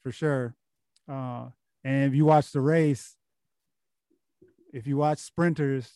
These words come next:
usually they're down and then they gradually pop up and just go. And he, when he started, he popped up early. And then those last twenty meters or so, twenty-five meters, he, he died. So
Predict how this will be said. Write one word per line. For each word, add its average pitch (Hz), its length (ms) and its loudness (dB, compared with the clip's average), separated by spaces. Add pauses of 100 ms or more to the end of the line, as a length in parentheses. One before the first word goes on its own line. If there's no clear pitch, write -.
usually 147 400 0
they're 139 180 2
down 151 600 2 (320)
and 123 180 -8
then 135 200 -2
they 135 120 -2
gradually 135 460 -2
pop 147 320 -8
up 143 160 -6
and 127 80 -10
just 120 180 -10
go. 127 360 -4 (920)
And 123 320 -6
he, 151 500 -2
when 127 220 -8
he 151 300 0 (400)
started, 151 460 0
he 156 80 -2
popped 147 380 -4
up 143 180 -6 (340)
early. 143 560 -2 (1000)
And 127 100 -4
then 135 260 -2
those 135 200 0
last 147 300 4
twenty 147 240 -2
meters 143 400 -2
or 131 100 -10
so, 127 520 -6 (440)
twenty-five 135 440 -2
meters, 135 360 0
he, 143 300 -8 (100)
he 139 180 -10
died. 123 500 -4 (120)
So 127 360 -4